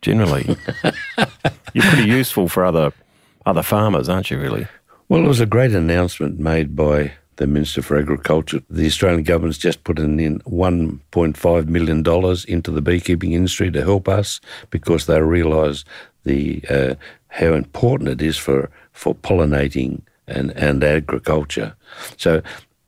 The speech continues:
Speaker 2: the entire Australian industry is only worth one hundred million, but we pollinate a fourteen billion dollars worth of Australian crops. So vital.
Speaker 1: So it's not that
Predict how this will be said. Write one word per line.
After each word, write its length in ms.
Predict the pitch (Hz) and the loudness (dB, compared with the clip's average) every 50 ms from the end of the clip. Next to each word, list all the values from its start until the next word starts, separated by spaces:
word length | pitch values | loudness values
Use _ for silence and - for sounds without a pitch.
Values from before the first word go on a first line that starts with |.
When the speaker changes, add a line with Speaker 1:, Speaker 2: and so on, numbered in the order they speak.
| _ _ _ _ _ - | _ _ _ _ _ -4
Speaker 2:
the 160 | - 92 92 | 0 0 2
entire 560 | 90 101 104 - 123 127 127 123 117 110 - | 2 2 2 2 4 4 4 4 4 2 0
Australian 500 | - 85 - - - 90 90 85 76 73 85 | -2 -6 -4 -2 0 2 2 2 2 2 2
industry 340 | 90 87 85 - - 73 | 2 0 0 -2 -2 -2
is 80 | 71 71 | 0 0
only 280 | 76 76 76 71 71 71 | 0 0 0 0 0 -2
worth 380 | 73 73 71 71 73 76 - - - - - _ _ - | -2 -2 0 0 0 -2 -4 -10 -20 -20 -20 _ _ -4
one 240 | - 82 85 76 | -2 0 0 0
hundred 340 | 69 82 78 71 65 62 58 64 | 2 0 0 0 0 -2 -2 -2
million, 420 | 71 82 90 87 71 64 65 67 | 0 0 0 2 0 0 -2 -2
but 220 | 71 - 104 - - | -2 -2 -2 0 0
we 120 | 120 113 | 0 -2
pollinate 680 | - - - - - 120 104 78 71 67 65 69 - - _ - - - - | -2 -4 -4 0 0 2 2 2 2 0 0 -2 -4 -8 _ -20 -20 -8 -4
a 80 | - - | -4 -2
fourteen 440 | - 117 110 104 85 80 76 71 | 0 2 2 2 4 2 2 2
billion 380 | 71 78 85 82 78 73 71 73 | 0 0 0 0 0 0 0 0
dollars 380 | 76 76 78 76 73 69 - - | 0 0 2 0 -2 -4 -4 -4
worth 220 | 76 73 69 71 | -4 -2 -2 -4
of 140 | 65 64 - - - - - _ _ - | -6 -6 -8 -14 -20 -20 -20 _ _ -10
Australian 600 | 69 - - - 78 76 80 78 71 69 67 67 | -8 -6 -2 0 2 2 2 2 0 -2 -4 -6
crops. 600 | - - 82 78 - - - - - - - - _ _ _ _ - - - - | -4 -2 -2 -2 -2 -2 -6 -10 -10 -10 -12 -14 _ _ _ _ -20 -20 -12 -4
So 280 | - 76 73 71 67 | 0 2 2 2 2
vital. 680 | 58 65 71 78 90 95 92 - - 65 62 62 65 - _ _ _ _ _ _ _ _ - | 0 -4 -2 2 2 4 4 2 0 -4 -8 -8 -12 -16 _ _ _ _ _ _ _ _ -6
Speaker 1:
So 120 | - - - | 0 0 0
it's 120 | - - | 2 2
not 180 | 123 107 - - | 2 0 2 2
that 160 | 90 - | 0 0